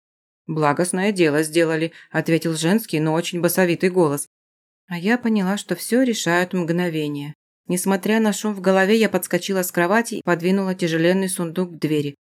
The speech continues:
Схватила одну простыню с кровати, вторую из шкафа, связала, как учил дед, и только собралась прицепить к ножке кровати,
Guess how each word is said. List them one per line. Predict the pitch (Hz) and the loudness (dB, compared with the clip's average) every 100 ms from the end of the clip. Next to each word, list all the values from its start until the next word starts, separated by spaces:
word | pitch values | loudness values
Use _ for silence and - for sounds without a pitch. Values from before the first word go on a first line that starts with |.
| - | -16
Схватила | - 185 185 214 196 | -4 0 2 2 4
одну | 180 190 185 | 4 2 2
простыню | 180 165 190 185 | 0 0 0 0
с | 180 | 0
кровати, | 175 190 233 156 | 0 2 0 -2
вторую | - 165 175 175 | -4 0 2 0
из | 170 | -2
шкафа, | - - 214 208 160 _ | -6 -2 -2 0 -6 _
связала, | - 180 175 214 208 | -6 -2 2 4 2
как | 175 170 | 0 -2
учил | 180 185 180 | -2 0 0
дед, | 180 175 | 0 0
и | 185 | 0
только | 196 185 180 | 0 0 0
собралась | 190 196 208 190 | 0 2 2 0
прицепить | - 196 226 220 226 | 0 -4 -2 0 -2
к | - | 0
ножке | 208 185 - | -2 -2 -4
кровати, | 165 196 240 277 254 | 0 2 4 2 -2